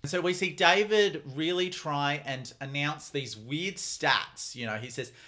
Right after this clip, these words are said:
"Harry played forty-nine days last time. He's had eighty-one consecutive days. I want Harry out on this vote because if I make it to the end,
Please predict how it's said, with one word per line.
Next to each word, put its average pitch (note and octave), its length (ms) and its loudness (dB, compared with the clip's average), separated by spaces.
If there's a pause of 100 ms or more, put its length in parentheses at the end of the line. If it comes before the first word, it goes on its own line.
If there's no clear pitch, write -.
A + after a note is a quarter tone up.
"Harry F#3+ 300 4
played C#3 280 2
forty-nine D#3+ 580 -4
days A#2+ 280 0
last A2+ 320 -2
time. G#2+ 200 -6
He's G#2+ 120 -10
had G#2+ 240 -10
eighty-one D#3 420 -2
consecutive A2 480 -10
days. F#2 320 -6
I C#3+ 140 0
want A3 220 0
Harry F3+ 340 0
out E3 120 2
on B2 100 -4
this C#3+ 200 -6
vote G#2 260 -2 (280)
because C3 240 -6
if D3 100 -8
I D#3+ 180 4
make D#3+ 200 0
it A#2 120 -8
to A#2 100 -12
the G#2+ 180 -6
end, G2+ 240 -8